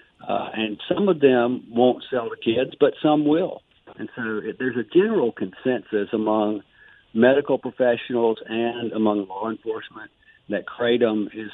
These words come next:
something that is causing harm throughout our state and country and something that doesn't need to be, uh, available.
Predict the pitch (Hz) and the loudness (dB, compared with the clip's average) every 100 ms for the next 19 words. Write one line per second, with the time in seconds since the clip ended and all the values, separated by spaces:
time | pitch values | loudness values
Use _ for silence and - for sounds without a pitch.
0 | - 117 104 110 101 92 - 120 110 101 | -6 -6 -6 -6 -6 -6 -12 -6 -4 -4
1 | 95 87 107 120 117 117 113 110 _ - | -8 -10 -6 -4 -2 -4 -4 -10 _ -8
2 | 104 104 98 90 87 - 107 110 98 95 | -2 0 2 0 0 0 4 4 2 -4
3 | - 123 - 120 110 - - - - 107 | -2 -2 0 -2 -2 -6 -20 -20 -12 -6
4 | - 139 123 127 110 95 113 107 107 107 | 4 4 2 -4 -4 2 4 4 0 -2
5 | 107 104 90 95 90 90 87 _ _ - | -2 -2 -2 0 -2 -4 -10 _ _ -20
6 | - _ - 98 - 98 92 92 82 - | -20 _ -16 -12 -10 -8 -8 -6 -8 -10
7 | - | -16